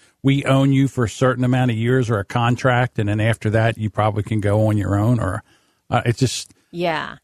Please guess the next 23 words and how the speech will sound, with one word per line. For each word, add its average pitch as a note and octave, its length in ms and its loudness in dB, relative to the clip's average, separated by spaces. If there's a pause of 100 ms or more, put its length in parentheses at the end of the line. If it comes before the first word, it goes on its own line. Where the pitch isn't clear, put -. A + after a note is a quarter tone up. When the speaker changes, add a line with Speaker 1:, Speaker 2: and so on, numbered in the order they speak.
(100)
Speaker 1:
I B2 80 0
think C3 180 -2
it's G#2+ 80 -4
something - 360 -2
like A2+ 180 0
that. A#2+ 100 2
It's - 140 -4
like, A2 100 0
in A#2+ 60 0
other B2 160 2
words, A#2+ 180 -2
"We're C#3+ 60 -2
gonna C#3 160 2
find C3+ 440 2
this A#2+ 200 -2
person A2 580 -2 (320)
that A#2+ 140 0
we B2 100 2
can B2 140 0
make A2 180 0
money B2+ 300 2
off G2 260 -2
of. F#2+ 320 -4